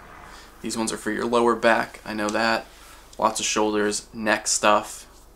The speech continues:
It's, seriously. You guys are amazing.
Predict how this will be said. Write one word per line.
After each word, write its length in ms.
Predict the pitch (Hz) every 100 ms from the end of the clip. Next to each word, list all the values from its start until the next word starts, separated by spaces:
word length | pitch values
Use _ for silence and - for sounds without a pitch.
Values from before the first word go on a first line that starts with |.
| - -
It's, 440 | - - - - - - - - - - - - - - - - - - - - -
seriously. 440 | - - - - - - - - - - - -
You 100 | 117
guys 200 | 127 123
are 100 | 120
amazing. 580 | 113 113 110 113 117